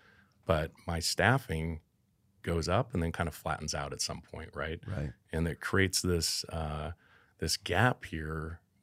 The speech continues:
Speaker 1: where, where there's gotta be some sort of operational leverage, right?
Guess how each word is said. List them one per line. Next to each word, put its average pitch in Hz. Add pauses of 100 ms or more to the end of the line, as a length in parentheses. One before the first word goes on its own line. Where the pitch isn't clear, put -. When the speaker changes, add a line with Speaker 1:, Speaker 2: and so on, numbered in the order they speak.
Speaker 1:
where, 82
where 82
there's 80
gotta 80
be 82
some 82
sort 76
of 73
operational 76
leverage, 78 (100)
right? 87